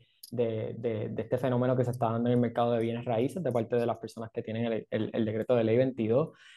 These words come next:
La cantidad de días que están en Puerto Rico. Hemos recibido muchísimas denuncias, ¿verdad? De personas que dicen estar aquí y realmente no lo están. Vamos a ver cuántos días están ellos diciéndole a, al, al gobierno de Puerto Rico que están. O sea, imagínense que la gran mayoría esté nada más justo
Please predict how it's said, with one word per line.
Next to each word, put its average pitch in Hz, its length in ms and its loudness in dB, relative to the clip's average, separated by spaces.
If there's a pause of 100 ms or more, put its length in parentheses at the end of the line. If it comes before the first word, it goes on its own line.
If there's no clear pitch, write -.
La 127 120 4
cantidad 131 460 4
de 170 100 8
días 160 280 2
que - 100 -6
están 120 220 -8
en 147 100 -4
Puerto 127 240 -4
Rico. 123 260 -2
Hemos 117 160 -2
recibido 143 420 4
muchísimas 127 640 -2
denuncias, 123 480 0
¿verdad? 123 360 0 (320)
De 123 120 4
personas 120 580 0
que 123 480 0 (580)
dicen 151 340 4
estar 156 320 4
aquí 160 340 0
y 131 120 -2
realmente 156 500 2
no 156 100 2
lo 151 60 0
están. 156 380 0
Vamos 120 260 -2
a 131 60 -2
ver 147 280 -4
cuántos 131 440 2
días 151 220 0
están 143 360 -4 (120)
ellos 147 260 6
diciéndole 160 580 2
a, 147 120 4
al, 139 340 -2
al 139 180 0
gobierno 135 300 -2
de 147 60 -2
Puerto 147 240 -2
Rico 147 200 0
que 156 80 0
están. 202 380 -8
O - 20 -6
sea, 123 320 0
imagínense 131 640 0
que 160 100 4
la 147 160 4
gran 143 260 2
mayoría 151 420 2
esté 147 200 -6
nada 147 220 -4
más 147 180 -6
justo 147 600 0